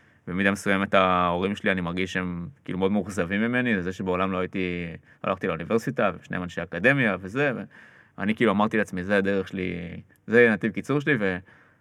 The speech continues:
ולא הגעתי לזה. ו-, וכשפרשתי מהרכיבה המקצוענית, אז לא העזתי לקרוא לזה פרישה, לקחתי פסק זמן, אז ממש הייתי אבוד בעולם. כאילו, אני הגעתי מאותו מקום ש-, מצד אחד יש לי תחושת משמעות מאוד מאוד ברורה למה, למה אני עושה דברים, ו-,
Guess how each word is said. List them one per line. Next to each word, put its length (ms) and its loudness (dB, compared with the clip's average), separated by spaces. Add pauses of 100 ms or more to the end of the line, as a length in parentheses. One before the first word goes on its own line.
(200)
ולא 280 6
הגעתי 300 0
לזה. 240 -14 (580)
ו-, 880 2 (760)
וכשפרשתי 800 2
מהרכיבה 220 0
המקצוענית, 420 2
אז 160 -2
לא 80 2
העזתי 240 2
לקרוא 240 -2
לזה 140 -2
פרישה, 420 -2
לקחתי 320 -8
פסק 280 -10
זמן, 340 -2 (760)
אז 120 -10
ממש 240 0
הייתי 200 2
אבוד 260 -2
בעולם. 340 4 (640)
כאילו, 280 0
אני 80 -2
הגעתי 240 4
מאותו 240 -2
מקום 280 2
ש-, 100 -4 (540)
מצד 140 -6
אחד 140 2
יש 80 -6
לי 60 -16
תחושת 260 -6
משמעות 520 0
מאוד 260 2
מאוד 220 0 (140)
ברורה 360 4
למה, 340 2
למה 220 6
אני 120 2
עושה 200 0
דברים, 640 -2
ו-, 120 -2